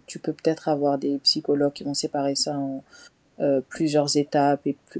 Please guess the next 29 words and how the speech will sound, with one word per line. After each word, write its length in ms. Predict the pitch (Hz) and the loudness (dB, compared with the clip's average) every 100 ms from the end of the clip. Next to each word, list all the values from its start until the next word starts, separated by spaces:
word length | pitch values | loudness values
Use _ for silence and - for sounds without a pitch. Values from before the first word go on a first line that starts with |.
| - | -6
peut-être 320 | 151 151 147 | -2 2 0
plus 300 | - 165 143 | 0 -4 -2
détaillées. 600 | 143 143 143 139 143 160 160 | -2 2 4 4 4 2 2
Mais, 260 | 147 139 | 2 2
euh, 260 | 131 - - | 2 0 -4
dans 160 | 147 151 | 0 4
les 140 | 156 | 4
grandes 320 | 143 156 175 170 | 4 4 6 6
lignes, 200 | 180 165 | 6 4
en 60 | |
fait, 220 | 151 156 - | 2 0 2
c'est 140 | 156 | 0
ça, 260 | - 185 170 | 2 2 2
quoi. 180 | - - - | -6 -8 -6
Phase 280 | - 156 156 | 2 2 2
numéro 420 | 147 147 147 147 | 0 2 2 0
un, 200 | 151 151 - | 0 -2 -4
séduction, 540 | 151 151 147 - 151 147 | -4 -2 -4 -4 -2 4
love 260 | 147 147 | 4 4
bombing. 500 | 147 151 160 165 165 165 _ _ _ | 2 2 2 2 0 -8 _ _ _
Phase 240 | 160 151 | 2 4
numéro 340 | 156 147 147 143 | 2 0 0 2
deux, 200 | 151 151 | 2 2
isolement. 720 | 147 143 143 143 143 147 143 - _ _ _ | 2 2 2 2 0 0 -2 -10 _ _ _
Phase 200 | 151 147 | 0 0
numéro 360 | 143 143 143 | -2 -2 -4
trois, 380 | 143 - 147 143 | -6 0 2 2
dévalorisation, 880 | 143 143 139 143 147 139 139 - 143 | 0 0 2 2 0 0 -2 -2 -4
abus. 420 | - 139 147 151 | -2 -4 -4 -8